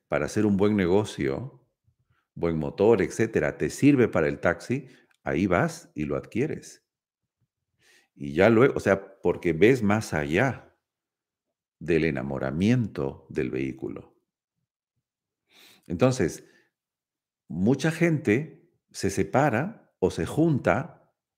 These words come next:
basando su decisión en lo que siente. Entonces, si ya no siento amor, rompo contigo. Si el amor se acaba,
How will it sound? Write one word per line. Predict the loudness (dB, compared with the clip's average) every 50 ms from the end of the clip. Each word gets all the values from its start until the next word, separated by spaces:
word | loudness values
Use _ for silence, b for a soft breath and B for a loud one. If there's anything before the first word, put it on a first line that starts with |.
| _ _ _ _ _ _ _ -16
basando | -10 -4 -2 -2 -2 0 0 0 0 2 2 0 0 0 0 -2
su | -2 -6 -4
decisión | -2 -2 -4 -4 -6 -10 -6 -4 -4 -2 -2 -4 -6 -8 -12 -18 _ _
en | -4 -2 -2 0
lo | -2 -2 -2
que | -4 -8
siente. | -8 -4 -2 -2 -2 -2 -4 -6 -8 -10 -10 -12 -14 _ _ _ _ _ _ _ _ _ _ _ _ _ _ _ _ _ _ _ _ _ -12
Entonces, | -8 -2 -2 0 0 0 0 0
si | 0 4
ya | 6 6 6
no | 6 4
siento | 2 2 2 2 2 2 2 2
amor, | 2 2 2 0 0 -2 -6 -12 -16 _ _ _ _ _ _ _ _ _ _ _ _ _ _ _
rompo | -8 -4 0 2 4 4 4 4 2 0
contigo. | -2 -2 -4 -2 -2 -4 -4 -4 -8 -12 -14 -16 _ _ _ _ _ _ _ _ _
Si | -10 0 4 4
el | 6 6
amor | 4 4 2 2 2
se | 2 0
acaba, | 0 2 2 2 4 2 2 0 -2 -6 -12 _